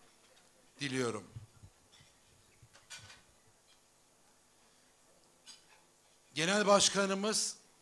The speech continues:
Profesör Doktor Haydar Abaş Hocam bir rahatsızlık sebebiyle aslında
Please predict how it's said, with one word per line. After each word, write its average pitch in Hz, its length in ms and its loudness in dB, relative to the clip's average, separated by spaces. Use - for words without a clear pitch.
Profesör 180 480 2
Doktor 185 180 0
Haydar 180 260 4
Abaş 180 320 0
Hocam 175 480 2
bir 170 300 -4
rahatsızlık 175 800 2
sebebiyle 156 840 -2
aslında 180 840 2